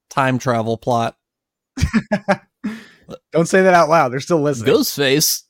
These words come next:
Speaker 1: travels back to nineteen ninety-six to per-, to past Woodsboro days to change the future of what happens in New York.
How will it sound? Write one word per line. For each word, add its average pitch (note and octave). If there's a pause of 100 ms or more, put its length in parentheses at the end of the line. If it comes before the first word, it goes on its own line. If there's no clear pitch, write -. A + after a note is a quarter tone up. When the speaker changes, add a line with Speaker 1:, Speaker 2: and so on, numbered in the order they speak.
Speaker 1:
travels F#3
back B2
to D#3+
nineteen G3
ninety-six B3
to C3+
per-, A2 (320)
to A2+ (420)
past G#3
Woodsboro D3
days B2
to A2
change B3+
the C#3+
future C#3
of B2+
what F3+
happens G#3+
in G#3
New A#3+
York. G3+